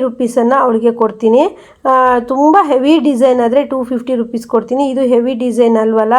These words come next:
ಹಾಗಾಗಿ, ಆ, ನೋಡಿ ಫ್ರೆಂಡ್ಸ್, ಆ, ನಾವು ಕಸ್ಟಮರ್ ಹತ್ರ ತಗೊಂಡು ನಾನು ಯಾಸ್ಮಿನಿಗೆ ಕೊಟ್ಟು ನನಗೆ ಎಷ್ಟು ಉಳಿಯುತ್ತೆ ಅಂತ ನಿಮಗೆ ಇದರಲ್ಲೇ ಗೊತ್ತಾಗುತ್ತೆ. ಆ, ಹಾಗಾಗಿ, ಆ,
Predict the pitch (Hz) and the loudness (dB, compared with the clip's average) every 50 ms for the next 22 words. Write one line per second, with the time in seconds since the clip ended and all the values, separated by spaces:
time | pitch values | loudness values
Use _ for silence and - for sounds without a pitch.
0 | 262 247 220 208 208 214 226 220 214 202 247 302 403 - - - - - - - | 2 2 0 -2 -2 -2 -4 -4 -4 -4 -4 -4 -4 -6 -8 -18 -20 -20 -20 -20
1 | - _ - 277 269 269 262 262 254 262 262 262 262 269 285 285 277 - 294 302 | -10 _ 0 2 4 4 4 2 2 0 0 0 2 2 2 0 0 2 2 2
2 | 302 311 302 - 294 262 254 247 247 240 240 247 247 240 240 240 247 262 269 269 | 2 2 2 2 2 4 4 4 4 2 2 2 2 2 2 2 2 4 2 2
3 | 262 254 - 240 233 233 - 247 240 240 240 233 233 240 240 226 - 226 214 220 | 2 0 -2 -4 -4 -2 -2 0 0 0 0 0 -2 -4 -4 -2 -2 -2 0 0
4 | 226 226 233 240 262 262 247 233 233 220 214 214 214 214 - 247 240 233 226 233 | 0 2 4 4 4 4 4 4 2 2 2 0 -2 -2 -2 0 0 2 2 0
5 | 226 214 220 254 254 247 226 226 220 233 226 226 - - - 269 247 233 226 233 | -2 0 0 0 2 2 0 0 0 -2 -2 -4 -6 -6 -4 -2 0 2 2 2
6 | 233 233 233 - 226 226 226 240 233 233 226 220 220 220 214 196 208 214 220 233 | 2 2 0 0 -2 -2 0 0 0 2 2 2 0 0 0 0 0 0 0 0
7 | 233 226 220 220 - 233 226 220 220 214 - 233 269 330 320 - - - - - | 0 0 -2 -2 0 -2 -2 0 -2 -4 -2 -2 -2 -2 -2 -6 -16 -20 -20 -20
8 | - - - 285 277 269 262 262 262 262 254 254 269 269 254 277 277 277 240 254 | -8 -4 0 2 2 4 4 4 4 4 4 2 2 2 2 2 0 0 0 0
9 | 320 370 - - - - - - - - 240 247 | 0 0 0 -2 -4 -10 -20 -16 -8 -2 0 0